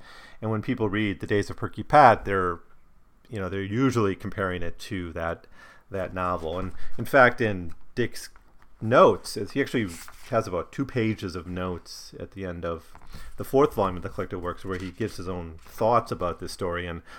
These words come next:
mostly, though, he's writing about what inspired The Three Stigmata of Palmer Eldritch, and he doesn't actually say that much about Perky Pat. Um, so even he's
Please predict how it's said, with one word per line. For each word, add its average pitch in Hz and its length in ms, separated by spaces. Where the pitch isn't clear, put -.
mostly, 151 400
though, 110 160
he's 98 160
writing 98 260
about 87 480
what 104 140
inspired 92 480
The 87 80
Three 92 200
Stigmata 87 540
of - 120
Palmer 87 300
Eldritch, - 480
and 85 100
he 90 100
doesn't 117 280
actually 107 240
say 101 280
that 85 180
much 90 180
about 92 340
Perky 87 640
Pat. 82 600
Um, 92 420
so - 160
even 120 240
he's 110 480